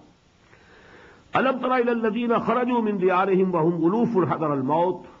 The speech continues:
فَقَالَ لَهُمُ اللَّهُ مُوتُوا. Didn't you see, didn't you think about the event of those people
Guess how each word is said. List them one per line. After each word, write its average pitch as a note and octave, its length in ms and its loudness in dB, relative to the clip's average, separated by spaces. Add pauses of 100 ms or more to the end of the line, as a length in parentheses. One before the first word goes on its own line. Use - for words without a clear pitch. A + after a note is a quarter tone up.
(140)
فَقَالَ F3 460 0
لَهُمُ F3 200 -2
اللَّهُ E3+ 420 -2
مُوتُوا. C4 400 -8 (920)
Didn't G#3+ 280 0
you A#3+ 140 -2
see, B3+ 300 0
didn't G#3 280 0
you G#3+ 180 0
think A3 220 -2
about G#3 420 0 (280)
the D3+ 120 0 (100)
event G#3+ 260 0
of E3 140 -2
those G#3+ 200 2 (100)
people G3 480 -2